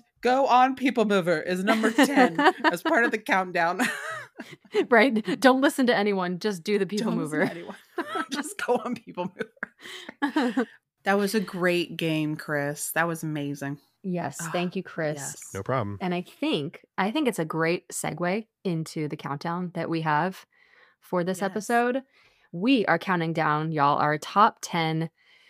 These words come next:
Speaker 2: tips and tricks for the Disney parks. And
Speaker 1: Absolutely.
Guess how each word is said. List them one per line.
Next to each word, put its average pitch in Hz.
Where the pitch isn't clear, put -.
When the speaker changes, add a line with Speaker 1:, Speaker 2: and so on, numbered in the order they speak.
Speaker 2:
tips 381
and 269
tricks -
for 202
the 190
Disney 165
parks. -
And 180
Speaker 1:
Absolutely. 180